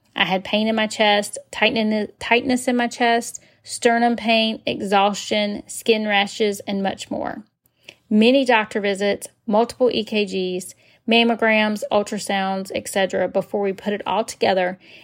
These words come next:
And that's when I decided, and with full support of my doctor, to remove the breast implants. My body was just not responding well to having implants. I'm not an implant basher. They just didn't work for me.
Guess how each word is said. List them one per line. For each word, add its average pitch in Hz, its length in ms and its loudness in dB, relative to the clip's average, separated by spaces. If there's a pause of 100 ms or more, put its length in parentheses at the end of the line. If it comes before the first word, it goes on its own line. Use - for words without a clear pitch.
(120)
And 214 160 2
that's 220 240 2
when 254 120 0
I 233 100 2
decided, 190 720 0 (800)
and 233 120 4
with 214 160 0
full 240 240 4
support 240 360 0
of 226 60 0
my 226 120 -2
doctor, 202 520 -2 (300)
to - 120 4
remove 208 300 2
the 208 80 2
breast 190 300 0
implants. - 680 -10 (380)
My 220 80 2
body 214 300 4
was 233 200 0
just 214 160 -6
not 208 220 -2
responding 202 560 -4
well 185 220 -2
to 202 100 -10
having 185 380 -6
implants. - 640 -10 (880)
I'm 220 160 2
not 247 200 2
an 302 120 -2
implant 247 540 -2
basher. 262 600 0 (160)
They 233 140 4
just 254 180 -8
didn't 254 180 0
work - 260 -4
for 196 140 -4
me. - 320 -8